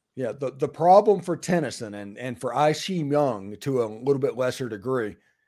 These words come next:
is they're both basically tweeners. And that's what made the defense that we played last year so good, is because they found a way to use those tweeners and to make them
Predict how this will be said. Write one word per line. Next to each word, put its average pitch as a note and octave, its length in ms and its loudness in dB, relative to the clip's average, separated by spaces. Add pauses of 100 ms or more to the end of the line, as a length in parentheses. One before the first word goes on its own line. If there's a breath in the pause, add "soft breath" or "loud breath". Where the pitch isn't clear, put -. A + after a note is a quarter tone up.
(180)
is B2+ 200 -6
they're D3 120 2
both E3+ 320 4
basically D3+ 480 2
tweeners. G#2 640 -10
And G#2+ 120 -12
that's D#3 340 -2 (280)
what E3+ 240 -2
made E3 300 2
the D3 60 -2
defense E3 500 -2
that D3 120 -2
we D3 140 -4
played D#3 300 2
last D#3 440 2
year C#3 160 -8
so D3+ 380 -2
good, D#3+ 480 0 (520)
is C3+ 180 -4
because C#3+ 360 -2
they C3+ 140 -2
found D#3+ 320 0
a E3 60 0
way D3 180 2
to C#3 80 0
use C#3 480 -8
those C#3 300 0
tweeners D3+ 640 -6
and A#2 160 -10
to B2 60 -12
make C#3 280 -2
them B2+ 320 -2